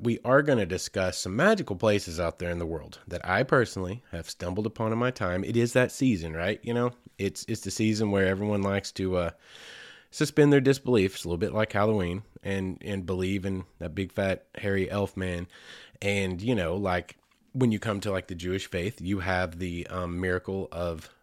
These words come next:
the lamp oil, which is what Hanukkah is all about, why it's a festival of lights. Like, it's just that time of year. It's, it's, it's a time of year that everyone likes to,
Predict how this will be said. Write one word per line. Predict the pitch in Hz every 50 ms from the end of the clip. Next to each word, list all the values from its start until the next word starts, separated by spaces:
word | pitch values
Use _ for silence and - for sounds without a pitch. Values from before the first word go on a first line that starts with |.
| _ _ -
the | - 95
lamp | 87 90 98 120 117 -
oil, | 90 87 87 87 104 104 - _
which | - 92 90 -
is | 92 85 - -
what | 92 92 85 76 - -
Hanukkah | - - - 95 90 98 104 - -
is | 90 90 87 82 98
all | 95 92 85
about, | 78 78 117 120 92 80 78 - - -
why | 85 80 85 85 90
it's | 104 - -
a | 98
festival | - 101 98 98 - - 90 90 101 95
of | 87 78 98
lights. | 120 131 127 - - - _ - - - - - - - -
Like, | 127 127 - -
it's | - 190 - -
just | 208 208
that | - 202 196
time | - 202 202 196
of | 190 196
year. | 208 202 - - - _ _ _ - - _
It's, | - 143 139 -
it's, | - 143 139 -
it's | 147 139 -
a | 135
time | 127 - 147 143 139 131
of | 127
year | 123 127 127
that | 120 110 98
everyone | 107 113 113 120 120 113 107
likes | 104 107 107 104 - -
to, | - 95 87 82 78